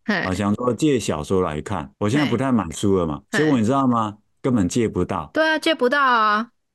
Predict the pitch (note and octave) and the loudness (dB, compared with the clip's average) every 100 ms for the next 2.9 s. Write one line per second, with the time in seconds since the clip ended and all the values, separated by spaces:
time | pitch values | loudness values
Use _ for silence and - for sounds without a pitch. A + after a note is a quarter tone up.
0 | _ F3+ E3+ C#3+ B2 - _ - G#3+ E3+ | _ -2 2 2 2 -2 _ 0 4 4
1 | C3 C3 C3 A2 G#2 A2 G#2+ C#3 B2+ G2+ | 4 4 4 2 0 0 0 0 0 0
2 | E2 _ _ _ D3+ C#3+ C#3+ C3+ | -2 _ _ _ 0 2 4 2